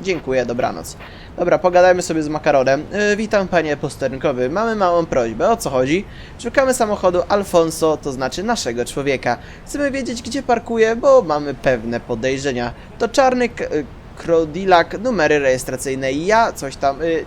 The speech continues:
nie, spadać nie mam na to czasu. Przekażę, że pan odmówił. Oczywiście ja, nie, z mafią, mafię jebiemy ostro, nie będą mnie tu gnoje śmierdzące parówy denerwować.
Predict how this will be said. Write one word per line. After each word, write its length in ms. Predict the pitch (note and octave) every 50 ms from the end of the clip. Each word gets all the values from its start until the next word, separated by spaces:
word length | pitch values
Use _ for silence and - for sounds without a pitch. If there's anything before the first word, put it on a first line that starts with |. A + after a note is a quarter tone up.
| B2 B2+
nie, 220 | C3 B2+ C3 - - - -
spadać 680 | - - - - - - - C#3 C3 B2 A#2+ - - -
nie 120 | F3 F#3+
mam 160 | G3 F#3 F3+ E3+
na 120 | D3 C3
to 120 | - D3
czasu. 400 | C#3 - D#3 D3 C3+ - C#3 C#3 D3 - - - - - -
Przekażę, 420 | - A#3 A3+ A3+ G#3+ G#3 G#3+ F#3+
że 340 | D3+ C#3+ C#3+ C#3+ C#3+ C#3+ C3+ -
pan 180 | A#2+ A2 A#2+ C3
odmówił. 540 | D3 D3 C#3+ C#3 B2+ B2 A#2 B2 A#2+ A#2+ A#2+ - - - - - - - -
Oczywiście 440 | G#4+ - A4 A4+ G4+ - - G#3+
ja, 180 | A3 A3 G#3+ G#3 G#3 F3+ E3+ F3 F#3 F#3+
nie, 260 | G#3+ G3+ G3 F#3 D3+
z 60 | D3
mafią, 300 | F3+ A3+ A#3+ B3+ - G#3+ F#3+ D#3 C#3
mafię 440 | G#3 A#3+ B3+ A#3 - - E3+ C#3 A#2+ G#2+ - - - - - - - - B2+
jebiemy 720 | F3 F3 E3+ F#3+ F#3 D#3 C3+ D#3 F#3 F3 D#3 D3+ D3 D#3
ostro, 400 | - D#3+ D#3+ D#3 D3 - - C#3
nie 140 | C3+ D3+ D#3+
będą 240 | D3+ D#3 D3 C#3+ C#3+
mnie 160 | C3+ C3+ C3
tu 200 | A#2+ - - C3+ - - - - -
gnoje 300 | D3 D#3+ D#3+ D3+ C3+ C3
śmierdzące 640 | - - D3 D3 C#3 C3+ B2+ C#3 C#3 C3+ B2+ C#3 B2+
parówy 380 | - D3+ C#3 C#3 C3+ C3 C3+
denerwować. 680 | B2+ C3+ C3+ C3+ C3+ C3+ D3+ D#3+ D#3+ D3+ D3 C#3+ - -